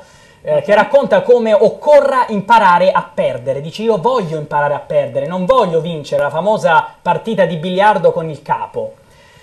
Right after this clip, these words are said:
Speaker 2: Mm.
Speaker 1: In questa società un po' esasperata dalla vittoria e quindi anche un po' esasperante nelle sue forme,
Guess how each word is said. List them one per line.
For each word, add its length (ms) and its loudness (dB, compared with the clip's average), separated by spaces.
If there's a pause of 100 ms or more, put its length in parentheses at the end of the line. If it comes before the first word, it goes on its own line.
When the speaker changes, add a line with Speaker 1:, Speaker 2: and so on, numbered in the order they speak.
(240)
Speaker 2:
Mm. 120 -6
Speaker 1:
In 100 -4
questa 300 -2
società 400 -2
un 140 -2
po' 320 2
esasperata 1120 -2
dalla 340 -2
vittoria 640 -4
e 80 -8
quindi 220 -8
anche 160 -8
un 80 -4
po' 160 2
esasperante 840 -4
nelle 200 -12
sue 160 -12
forme, 540 -8